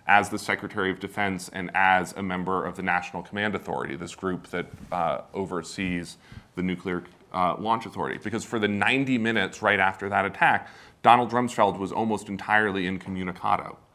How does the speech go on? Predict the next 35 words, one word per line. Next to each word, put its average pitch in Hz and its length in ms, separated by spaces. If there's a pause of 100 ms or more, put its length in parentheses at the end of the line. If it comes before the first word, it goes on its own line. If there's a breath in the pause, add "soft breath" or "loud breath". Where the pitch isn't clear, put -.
(460 soft breath)
Uh, 85 440 (220)
and, 101 280 (100)
and 95 460
his 101 320
staff, 117 680
uh, 90 420
and 92 220
deputies 107 560
are 95 80
being 95 240
evacuated 95 640
to 90 80
Raven 104 320
Rock 95 280
or 90 140
being 87 220
evacuated 90 600
to - 80
other 87 180
facilities, 98 600 (300 loud breath)
and 104 180
no 117 120
one 117 260
could 113 240
find, 92 560
uh, 87 140 (120)
during 110 300
that 98 240
sort 101 200
of 90 100
critical 120 400
first 120 260
hour, 117 360 (400 loud breath)
it 107 120
was 95 220